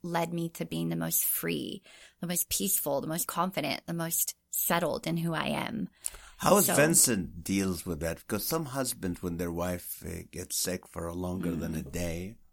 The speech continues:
Speaker 2: or half a day,
Speaker 1: Mm-hmm.
Speaker 2: sometimes they get frustrated or
Speaker 1: Yeah.
Speaker 2: they feel, you know, they don't know what to do. They, it's like, you know,
Speaker 1: Mm-hmm.
Speaker 2: sometimes you go, "I'd rather be the one in pain than
Speaker 1: Mm.
Speaker 2: her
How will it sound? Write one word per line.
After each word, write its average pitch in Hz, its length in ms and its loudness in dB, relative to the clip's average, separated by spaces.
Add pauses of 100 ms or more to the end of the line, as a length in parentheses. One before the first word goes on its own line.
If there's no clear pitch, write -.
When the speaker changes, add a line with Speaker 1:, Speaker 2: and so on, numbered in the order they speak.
Speaker 2:
or 80 120 -4
half - 300 -8
a - 60 -4
day, 87 280 -2
Speaker 1:
Mm-hmm. - 100 -4 (500)
Speaker 2:
sometimes 110 400 -2
they 90 100 -2
get 82 200 -6
frustrated 92 680 -2
or 82 40 -2
Speaker 1:
Yeah. 87 320 -2
Speaker 2:
they 80 80 -6
feel, 87 640 -4 (560)
you 123 180 -4
know, 90 280 0
they 92 160 0
don't 98 200 0
know 92 100 2
what 87 200 -4
to - 120 -6
do. 87 580 -2
They, 80 120 -8
it's - 160 -10
like, - 360 -12 (360)
you 190 80 -6
know, 175 80 -4
Speaker 1:
Mm-hmm. 185 80 0
Speaker 2:
sometimes 92 260 -2
you 85 60 -8
go, 92 120 -4
"I'd 87 240 -4
rather 95 280 0
be 92 540 0
the 90 160 -2
one 98 220 2
in 92 160 0
pain 90 380 0
than 85 180 -2
Speaker 1:
Mm. 80 80 -6
Speaker 2:
her 107 440 2